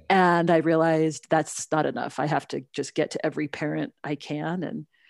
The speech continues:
uh, that same day, <laughs> my kids came home from school, and I was, I said, "You will not, you, hey,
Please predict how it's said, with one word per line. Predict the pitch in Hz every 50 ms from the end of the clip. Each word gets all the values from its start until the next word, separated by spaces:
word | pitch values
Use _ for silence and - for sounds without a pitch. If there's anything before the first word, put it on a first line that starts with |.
| _ _ _ _ _ -
uh, | 139 151 151
that | 151 151 -
same | - - 175 165 165
day, | 151 160 160 165 185
<laughs> | 170
my | - - 185
kids | - - - 165 151 -
came | - 185 160
home | - - 175 165
from | 151 - 156 147
school, | - - - 165 165 180
and | 170
I | 147 147 147 143 - _ _ -
was, | 147 135 - - -
I | - 143
said, | 139 - - - -
"You | 147 156 151
will | 151
not, | - 156 - - -
you, | 160 156 - -
hey, | 151 147 - 147 139